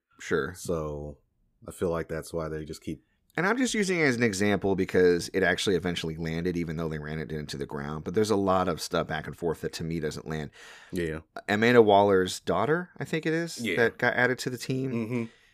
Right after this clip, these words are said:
Speaker 1: She does a lot of, like, extra talking
Speaker 2: Oh,
Speaker 1: because
Speaker 2: yeah.
Speaker 1: her character is awkward.
Speaker 2: Uh, super awkward.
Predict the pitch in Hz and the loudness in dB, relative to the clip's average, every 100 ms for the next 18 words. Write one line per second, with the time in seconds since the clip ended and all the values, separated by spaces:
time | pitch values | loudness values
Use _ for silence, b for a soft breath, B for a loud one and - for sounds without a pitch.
0 | b b _ - - 151 143 113 101 92 | b b _ -4 0 6 10 10 8 6
1 | 92 87 90 80 82 82 78 82 80 - | 6 6 4 2 0 -2 0 -4 -4 -6
2 | 90 - 78 73 71 69 - - 110 107 | -6 -4 -4 -4 -10 -12 -16 -6 2 4
3 | 98 90 95 101 113 - 117 110 113 92 | 6 2 0 2 2 8 8 8 6 4
4 | 90 90 - 135 143 - 104 101 82 80 | 2 0 0 2 2 -2 -4 -2 -2 -4
5 | 80 | -10